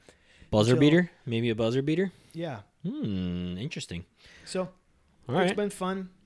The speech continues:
Speaker 1: I'm looking forward to seeing who the champion is.
Speaker 2: Yeah.
Speaker 1: And I don't think we're gonna get,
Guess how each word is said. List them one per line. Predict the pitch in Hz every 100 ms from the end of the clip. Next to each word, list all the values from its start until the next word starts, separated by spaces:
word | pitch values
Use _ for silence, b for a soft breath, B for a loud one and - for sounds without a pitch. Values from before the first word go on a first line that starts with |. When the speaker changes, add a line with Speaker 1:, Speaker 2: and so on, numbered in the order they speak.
| _ _ _ _ _
Speaker 1:
I'm | - 123
looking | 208 190
forward | 127 143 139
to | 117
seeing | - 117
who | 110
the | 98
champion | - 104 92 90
is. | 85 85 - B
Speaker 2:
Yeah. | 143 - -
Speaker 1:
And | 101 101 98 95 92 92 _ _ _ _ _ _ _ -
I | 123
don't | 175
think | 170 135
we're | 117
gonna | 110
get, | 95 95